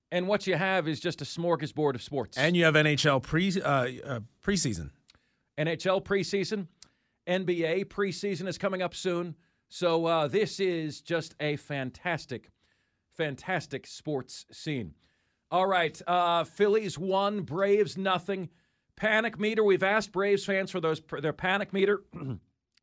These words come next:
Speaker 1: Those answering honestly are answering about a seven or an eight. Those answering, uh, not with the best intention,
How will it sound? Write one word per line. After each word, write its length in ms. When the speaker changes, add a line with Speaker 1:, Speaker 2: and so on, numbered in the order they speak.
Speaker 1:
Those 380
answering 540
honestly 560
are 160
answering 360
about 200
a 40
seven 320
or 120
an 80
eight. 280
Those 460
answering, 720
uh, 600
not 400
with 100
the 60
best 260
intention, 480